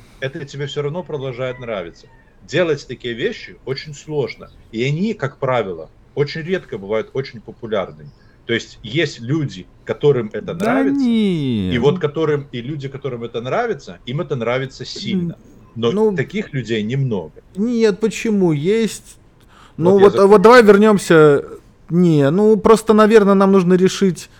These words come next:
Speaker 2: что такое много. Я просто, например, то есть вот, например, если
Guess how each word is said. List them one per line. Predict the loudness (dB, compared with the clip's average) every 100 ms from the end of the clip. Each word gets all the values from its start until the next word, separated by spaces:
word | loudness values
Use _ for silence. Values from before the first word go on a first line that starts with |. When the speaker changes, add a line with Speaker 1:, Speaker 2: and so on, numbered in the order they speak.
| _ -20 _ _
Speaker 2:
что | -6 -2 0
такое | 0 4 6
много. | 6 4 4 2 -2 -8 -10 -12 -6
Я | -2 0 -2
просто, | -2 -2 0
например, | 0 0 0 0 -2 -8 -20 _ _ _ _ _ _ _ _ _ _ _ _ _ _ -2
то | 0
есть | 2
вот, | 0
например, | 0 4 4
если | 8 6 6 2 0